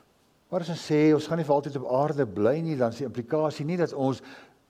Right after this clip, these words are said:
gaan rondswerf sonder 'n bestemming om nie te weet waar ons gaan uitkom nie. Ons weet, sê Hebreërs,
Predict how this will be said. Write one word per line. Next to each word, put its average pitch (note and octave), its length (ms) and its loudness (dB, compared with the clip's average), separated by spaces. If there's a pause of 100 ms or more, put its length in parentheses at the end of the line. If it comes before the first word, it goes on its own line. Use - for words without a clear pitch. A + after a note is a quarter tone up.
gaan D3+ 260 0
rondswerf E3+ 720 2
sonder G3 240 2
'n F3+ 60 4
bestemming D#3+ 440 0
om C#3+ 100 2
nie D#3 120 0
te D3 120 -2
weet B2+ 220 2
waar A2+ 200 2
ons D3+ 100 -4
gaan D3 160 -2
uitkom D3+ 360 2
nie. C3+ 180 2 (680)
Ons G#3+ 300 2
weet, A3 460 4 (240)
sê D#3+ 240 2
Hebreërs, A#2+ 680 4